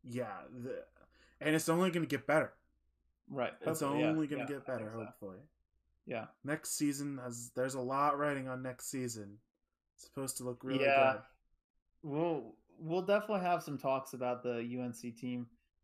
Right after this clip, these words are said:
Speaker 2: going into next year. I'm a little nervous after losing so many of our offensive pieces, um, but our, I think our defense will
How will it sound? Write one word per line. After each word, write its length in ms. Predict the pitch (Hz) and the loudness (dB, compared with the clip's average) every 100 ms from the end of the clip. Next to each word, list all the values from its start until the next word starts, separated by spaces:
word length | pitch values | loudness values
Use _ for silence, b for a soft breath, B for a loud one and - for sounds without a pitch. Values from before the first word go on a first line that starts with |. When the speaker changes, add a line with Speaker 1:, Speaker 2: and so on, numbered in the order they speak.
| _ _ | _ _
Speaker 2:
going 300 | 131 131 123 | -2 2 2
into 240 | 123 117 127 | 0 -2 -2
next 380 | 120 120 - 123 | -4 -4 -10 -6
year. 260 | 123 123 | -2 0
I'm 140 | 127 135 | 0 0
a 40 | |
little 180 | 143 160 | 0 0
nervous 480 | 147 135 131 131 127 | 0 2 2 0 -2
after 240 | 127 - 123 | -4 -2 -6
losing 380 | 123 123 120 | -4 -4 -6
so 340 | 117 - 127 127 | -8 -8 -6 -4
many 260 | 127 123 | -4 -4
of 120 | 120 117 | -4 -2
our 180 | 113 117 | -2 -2
offensive 440 | - 120 120 117 - | -4 -8 -10 -14 -10
pieces, 580 | 120 120 117 117 117 - _ - | -10 -8 -8 -8 -12 -18 _ -10
um, 500 | - 69 69 127 - - _ _ _ - 143 | -8 -6 -8 -10 -14 -20 _ _ _ -16 -4
but 220 | 139 139 | 0 2
our, 180 | 135 131 | 0 -2
I 40 | 131 | -6
think 240 | - 139 | -6 -4
our 80 | 123 | -6
defense 560 | 117 120 123 123 - - | -6 -10 -8 -8 -10 -12
will 360 | 123 120 - | -10 -10 -12